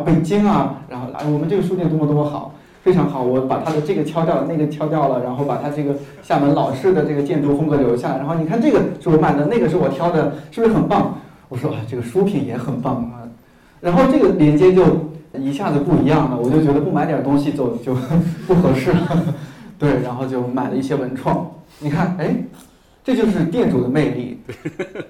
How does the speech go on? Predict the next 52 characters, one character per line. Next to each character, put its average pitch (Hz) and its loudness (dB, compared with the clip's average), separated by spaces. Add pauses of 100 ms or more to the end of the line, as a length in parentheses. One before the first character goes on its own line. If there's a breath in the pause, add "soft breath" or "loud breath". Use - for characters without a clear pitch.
<laughs> - -4
然 160 0
后 165 0
他 214 2
就 208 4
介 170 4
绍 139 0
啊， 139 -2
有 131 0
公 147 2
众 151 2
号 160 -2
啊， 139 -2
有 131 0
小 139 -2
红 135 -2
书 160 0
啊， 147 0
然 131 -8
后 135 -6
我 123 -2
就 139 -4
去 139 -6
关 156 0
注 165 2
啊。 131 0 (460 loud breath)
那 202 2
如 175 4
果 185 6
我 123 4
下 156 0
次 131 -2
去 139 -4
厦 139 -4
门， 123 -4
我 123 -2
一 127 -2
定 185 -2
会 127 2
去， 127 -4
因 135 -2
为 190 0
我 135 0
觉 123 -2
得 131 0 (480 loud breath)
店 208 0
主 123 -4
好 127 -4
有 175 4 (100)
意 - 0
思 - -8
啊。 73 -16